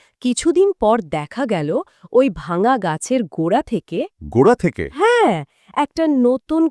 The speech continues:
Speaker 1: কচি চারা মাথা তুলেছে।
Speaker 2: বাহ, মানে, ধ্বংসের পরেও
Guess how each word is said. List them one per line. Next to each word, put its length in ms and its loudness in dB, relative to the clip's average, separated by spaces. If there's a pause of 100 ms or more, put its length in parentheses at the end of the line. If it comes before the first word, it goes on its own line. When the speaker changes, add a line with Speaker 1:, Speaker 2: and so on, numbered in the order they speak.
Speaker 1:
কচি 340 -2
চারা 340 0
মাথা 420 -2
তুলেছে। 520 -6 (200)
Speaker 2:
বাহ, 240 -2 (440)
মানে, 320 0 (480)
ধ্বংসের 460 2
পরেও 380 4